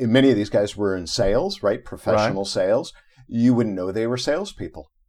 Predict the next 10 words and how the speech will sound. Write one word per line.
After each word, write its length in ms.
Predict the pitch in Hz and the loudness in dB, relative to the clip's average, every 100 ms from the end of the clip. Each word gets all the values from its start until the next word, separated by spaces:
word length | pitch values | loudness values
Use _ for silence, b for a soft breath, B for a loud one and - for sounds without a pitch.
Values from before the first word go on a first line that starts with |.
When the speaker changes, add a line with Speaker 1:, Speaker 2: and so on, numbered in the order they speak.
| _ _ | _ _
Speaker 2:
Wow. 280 | - 90 95 98 | -14 -12 -12 -6
Speaker 1:
They 120 | 131 | 0
Speaker 2:
Yeah. 40 | 139 | 2
Speaker 1:
didn't, 260 | 151 139 127 - | 2 0 -4 -4
they 80 | 123 | -2
didn't 160 | 143 131 | 0 -2
have 240 | 139 143 | -2 -2
a 40 | |
typical 440 | 143 143 135 131 135 | -4 -6 -10 -8 -10
personality. 640 | 131 147 135 151 151 123 | -4 -6 -2 0 0 -2